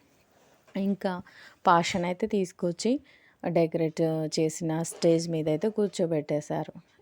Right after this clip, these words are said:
ఇంకా మేమైతే, "అవును, మీరు అబ్బాయి వైపు లేరు కదా, మరి వీడియో ఎలా తీసి చూపిస్తున్నారని" మీకు ఒక చిన్న డౌట్ రావచ్చు. కానీ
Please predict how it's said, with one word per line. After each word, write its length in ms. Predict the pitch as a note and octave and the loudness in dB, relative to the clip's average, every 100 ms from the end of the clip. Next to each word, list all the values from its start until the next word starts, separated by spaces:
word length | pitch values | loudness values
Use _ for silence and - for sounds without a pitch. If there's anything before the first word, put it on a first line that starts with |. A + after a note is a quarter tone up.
| - | -6
ఇంకా 540 | G3 G3+ G3 G#3+ G#3 G3 | -4 -2 -2 -2 -2 -2
మేమైతే, 720 | F#3+ G3 G3 G3 - G#3 G3 - - - - | -2 -2 -2 -4 -2 -2 -4 -10 -20 -20 -6
"అవును, 540 | G3 G3+ A3+ B3 A#3 F#3 - - - - | 0 2 2 2 0 -2 -12 -20 -12 -2
మీరు 240 | F#3 F3 | 2 4
అబ్బాయి 400 | E3+ D#3+ D#3+ F3+ | 4 2 2 4
వైపు 220 | F#3+ F#3+ | 2 2
లేరు 260 | F3+ E3+ E3+ | 2 2 2
కదా, 400 | F3 E3+ F3+ F#3 | 0 -2 -2 -4
మరి 280 | F#3+ D#3+ D#3 | -4 -2 0
వీడియో 320 | D#3 D3+ D#3+ | 0 2 2
ఎలా 260 | F3 F3 E3 | 2 0 -2
తీసి 440 | D#3+ E3 - - | -4 -6 -6 -4
చూపిస్తున్నారని" 760 | D#3 E3 D#3 - D#3+ D#3+ E3 F3 | -4 -4 -6 -4 -2 -2 -2 -4
మీకు 320 | E3 E3 F3+ | -6 -2 -2
ఒక 300 | F3+ B3+ C4+ - B3+ | 0 -4 -4 -4 0
చిన్న 300 | B3 B3 B3+ | 2 2 2
డౌట్ 340 | F#3+ F3 E3 | 2 0 0
రావచ్చు. 400 | D#3 C#3+ - - _ - - _ - | -4 -4 -8 -14 _ -20 -20 _ -4
కానీ 420 | E3 D#3 F3 B3+ | -2 0 0 -2